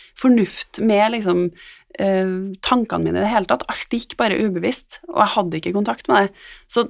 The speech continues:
så nå, for noen så er det nødvendig å begynne å skrelle. Sånn som det med mat, for meg betydde veldig mye, og ga mye stress på mitt system.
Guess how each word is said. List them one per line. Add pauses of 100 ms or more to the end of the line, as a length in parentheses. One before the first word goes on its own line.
så
nå,
for
noen (200)
så
er
det
nødvendig
å
begynne
å
skrelle.
Sånn
som
det
med
mat,
for
meg
betydde
veldig
mye,
og (300)
ga
mye
stress
på
mitt
system.